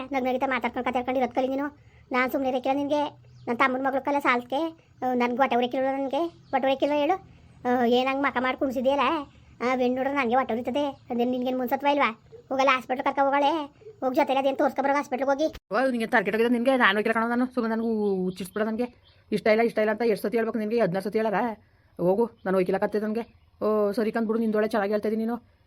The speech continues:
Speaker 2: ಇಷ್ಟ ಇಲ್ಲ ಅಂತಂದ್ಮೇಲೆ ಹೆಂಗ ಹೋಗಕ್ಕದ ನಾನು? ಹೆಂಗ್ ಹೋಗಕ್ಕದ ಹೇಳು?
Speaker 1: ಏನ್ ಇಷ್ಟ ಇಲ್ವಲ್ಲ? ಯಾಕೆ ಹಂಗ್ ಆಡಿಯ ನೀನು? ನಿಮ್ ಜಾಸ್ತಿ ನಂಗೆ ಆಯ್ಕಿಲಕ್ಕ ಹೋಗಪ್ಪ ತಗೆ. ಥು, ಈಗ, ಈಗ ನೀನು ಓದಿಯ ಹೋಯ್ಕಿರು ಹೇಳಿಗ ನೀನು. ನಾನು ನಿಜಕ್ಕೂ ನಂಗೆ ಮಾತ್ರ ಹುಚ್ಚು ಬಂದಂಗಾಯ್ತು ಮಗ ನೀನು ಹಿಂಗ್ ಆಡೋದು ನೀನು. ಯಾಕೆ ಹಿಂಗ್ ಆಡ್ತಾ ಇದೀಯ ನೀನು?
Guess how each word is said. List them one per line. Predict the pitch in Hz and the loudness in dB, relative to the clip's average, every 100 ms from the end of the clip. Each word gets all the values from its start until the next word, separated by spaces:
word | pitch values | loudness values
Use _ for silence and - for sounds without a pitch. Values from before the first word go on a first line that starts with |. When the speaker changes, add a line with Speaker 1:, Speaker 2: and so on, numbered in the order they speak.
| _ | _
Speaker 2:
ಇಷ್ಟ | 202 220 | -4 0
ಇಲ್ಲ | 220 | 0
ಅಂತಂದ್ಮೇಲೆ | 214 220 226 226 | 0 -2 0 0
ಹೆಂಗ | 202 | 2
ಹೋಗಕ್ಕದ | 208 208 214 214 | 0 0 -2 -2
ನಾನು? | 220 262 | -2 -2
ಹೆಂಗ್ | 269 - 190 185 | -4 -8 -4 0
ಹೋಗಕ್ಕದ | 208 208 208 | 0 0 0
ಹೇಳು? | 220 254 294 - | 0 2 0 -2
Speaker 1:
ಏನ್ | 294 302 | -6 -2
ಇಷ್ಟ | 320 | 0
ಇಲ್ವಲ್ಲ? | 311 320 359 330 | 2 4 4 4
ಯಾಕೆ | 285 302 | 2 2
ಹಂಗ್ | 320 | 2
ಆಡಿಯ | 311 320 | 2 2
ನೀನು? | 330 370 349 349 _ _ _ | 2 2 0 -4 _ _ _
ನಿಮ್ | 262 269 226 | -4 -2 2
ಜಾಸ್ತಿ | 254 269 | 0 0
ನಂಗೆ | 311 311 | -2 2
ಆಯ್ಕಿಲಕ್ಕ | 277 277 285 294 | 2 2 0 0
ಹೋಗಪ್ಪ | 269 277 294 | 2 2 0
ತಗೆ. | 285 - - _ _ | -2 -4 -12 _ _
ಥು, | 370 403 - _ _ _ _ - | 2 2 -2 _ _ _ _ -6
ಈಗ, | 262 269 | -2 -2
ಈಗ | 247 | 0
ನೀನು | 269 277 | 0 2
ಓದಿಯ | 269 294 330 | 4 4 6
ಹೋಯ್ಕಿರು | 330 285 330 | 4 4 4
ಹೇಳಿಗ | 302 302 320 | 4 4 2
ನೀನು. | 320 339 339 - _ _ - | 2 0 -4 -10 _ _ -6
ನಾನು | 269 285 330 302 | -2 0 0 0
ನಿಜಕ್ಕೂ | 277 277 | -2 0
ನಂಗೆ | 311 311 | -2 -2
ಮಾತ್ರ | 311 320 | -2 -2
ಹುಚ್ಚು | 262 - 320 | -4 -2 -2
ಬಂದಂಗಾಯ್ತು | 302 294 294 | 0 0 0
ಮಗ | 294 | -2
ನೀನು | 302 302 | -2 -2
ಹಿಂಗ್ | 302 | 0
ಆಡೋದು | 262 254 | 0 0
ನೀನು. | 277 294 285 - _ _ _ | -2 -4 -6 -12 _ _ _
ಯಾಕೆ | 269 240 | 0 0
ಹಿಂಗ್ | 269 311 | 0 -2
ಆಡ್ತಾ | 302 | 0
ಇದೀಯ | 294 | -2
ನೀನು? | 302 349 | 0 -2